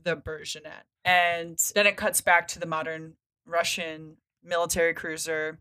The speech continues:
And the, like, captain here is talking to one of his officers, talking about, like, "Oh, mm, kind of like, why did you join the, this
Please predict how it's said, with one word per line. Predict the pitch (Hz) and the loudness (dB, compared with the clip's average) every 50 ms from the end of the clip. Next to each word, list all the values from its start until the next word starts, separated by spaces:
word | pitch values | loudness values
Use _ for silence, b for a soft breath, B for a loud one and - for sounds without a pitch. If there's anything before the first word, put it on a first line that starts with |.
| _ - | _ 6
And | 247 277 294 302 311 311 294 294 262 262 | 8 10 10 10 10 8 6 4 4 6
the, | 294 277 269 | 6 6 8
like, | 277 269 262 254 254 - - - | 8 8 6 6 2 0 -6 -2
captain | - 254 240 240 254 247 - 269 247 240 | 4 6 6 6 6 4 2 2 4 4
here | 233 220 247 226 226 226 214 | 4 2 2 2 4 4 4
is | 214 214 - | 4 2 2
talking | - 220 202 208 202 - 208 196 196 | 4 6 6 6 4 2 -6 -6 -4
to | - - 214 | -4 -4 -4
one | 185 190 190 190 | -2 -4 -2 -2
of | 190 185 | -2 -4
his | 190 180 180 180 | -4 -4 0 2
officers, | 165 160 165 - - 170 - - 175 170 170 165 - | 4 4 4 2 -2 -6 -6 -4 -4 -4 -4 -4 -2
talking | - 170 160 160 - 165 | 0 2 0 0 0 -4
about, | 160 160 156 156 - | -4 -2 -2 -4 -4
like, | - 151 156 160 160 - - - _ - | -4 -4 -4 -4 -4 -6 -10 -8 _ 6
"Oh, | 277 302 302 285 247 233 214 202 190 180 - - _ _ _ _ _ _ _ _ _ _ - 180 | 8 10 10 12 12 12 12 10 8 4 0 -4 _ _ _ _ _ _ _ _ _ _ -20 -14
mm, | 202 208 208 208 202 185 - _ _ _ | -10 -8 -8 -8 -8 -10 -12 _ _ _
kind | - 339 359 381 | 6 6 8 10
of | 359 | 10
like, | 339 302 202 | 8 8 8
why | 208 180 190 196 196 220 | 6 8 8 10 10 10
did | 220 233 233 - - | 8 8 6 4 4
you | 202 196 | 2 0
join | 170 143 - 175 165 170 175 180 180 180 185 185 185 190 - - _ _ _ _ 175 | -4 -2 0 0 2 4 4 2 2 -2 -6 -8 -14 -16 -20 -20 _ _ _ _ 0
the, | 165 180 175 170 170 165 165 165 165 _ _ | 4 6 6 6 6 4 2 -2 -4 _ _
this | 160 170 175 160 - - - - - - - | -2 0 2 2 2 2 0 0 -2 -6 -8